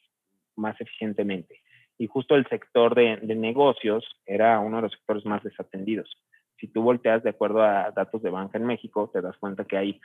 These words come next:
eh, básicamente, en, al menos en, en, en ese momento, era, la banca tenía penetrado veinte mi-, veinte mil millones de dólares, pero tenía capacidad, o sea, si, si todos los créditos se otorgaran,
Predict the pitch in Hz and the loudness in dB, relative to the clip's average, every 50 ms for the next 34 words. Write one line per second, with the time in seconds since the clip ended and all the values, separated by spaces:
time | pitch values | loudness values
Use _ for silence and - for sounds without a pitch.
0 | - - - - - _ _ _ _ - 110 110 104 95 92 90 90 87 85 78 | -20 -20 -20 -20 -20 _ _ _ _ -2 -2 0 0 -2 -4 -6 -8 -10 -12 -14
1 | - _ _ _ _ _ _ _ _ _ _ _ 87 76 - 101 98 101 - - | -18 _ _ _ _ _ _ _ _ _ _ _ -18 -14 -10 -6 -6 -6 -6 -6
2 | - - 113 107 107 107 104 113 107 107 107 107 104 107 - _ _ _ 120 117 | -4 -4 -4 -2 -4 -4 0 2 2 4 4 2 0 -2 -10 _ _ _ -10 -10
3 | 104 - - 92 101 104 104 117 120 120 117 - - 104 98 92 80 82 87 95 | -10 -10 -8 -6 -6 -4 -4 -2 -2 -2 -2 -2 -4 -6 -6 -6 -8 -10 -12 -14
4 | 101 101 - - 113 113 123 123 - 135 131 131 127 131 127 123 113 - 113 110 | -14 -14 -14 -14 -12 -10 -10 -8 -4 -2 0 0 0 0 0 0 0 0 2 2
5 | 110 104 104 110 110 107 - _ _ _ - - _ _ _ _ - 110 107 113 | 4 4 2 0 0 -2 -6 _ _ _ -20 -20 _ _ _ _ 2 4 4 4
6 | 120 123 - 131 127 - _ 117 107 110 113 117 117 120 120 - _ 120 113 110 | 2 2 2 2 2 2 _ -2 -2 0 0 0 0 0 0 0 _ -4 -4 -4
7 | 104 - 113 110 107 107 107 110 110 120 - _ _ _ _ _ _ _ _ _ | -4 2 4 4 6 6 4 0 -2 -4 -10 _ _ _ _ _ _ _ _ _
8 | _ _ _ _ _ _ 127 123 120 123 123 120 139 127 120 117 110 104 113 - | _ _ _ _ _ _ -2 -2 -2 -2 -2 -2 -4 -2 -2 -2 -4 -6 -8 -14
9 | _ _ 113 110 110 117 135 135 - 147 139 135 135 135 - 127 123 127 135 143 | _ _ -2 0 0 0 0 -2 0 0 2 2 0 -2 -4 -4 -4 -2 0 0
10 | 143 139 123 120 120 123 120 113 110 101 107 110 117 127 160 185 185 _ _ _ | 0 0 0 -2 -2 -2 -2 0 0 0 2 2 2 0 0 -4 -6 _ _ _
11 | _ _ _ 104 101 95 - 104 101 - 220 - - - - - 101 - - 101 | _ _ _ -2 -2 -2 -4 -6 -8 -8 -6 -6 -6 -8 -6 -6 -8 -8 -6 -6
12 | 95 101 107 127 156 - _ _ _ _ _ 107 - 104 98 - 113 110 101 - | -2 0 0 0 0 -2 _ _ _ _ _ -8 -6 -6 -6 -4 -6 -8 -8 -8
13 | - 117 _ - 165 190 208 196 160 143 - _ _ - 147 147 147 135 127 - | -16 -4 _ 4 6 6 8 6 4 4 2 _ _ 4 4 6 6 4 2 -2
14 | 117 - - 107 101 - 104 104 - 120 127 120 107 107 107 131 151 | -8 -6 -6 -8 -4 -2 -2 -2 2 4 4 4 4 2 -2 -4 -10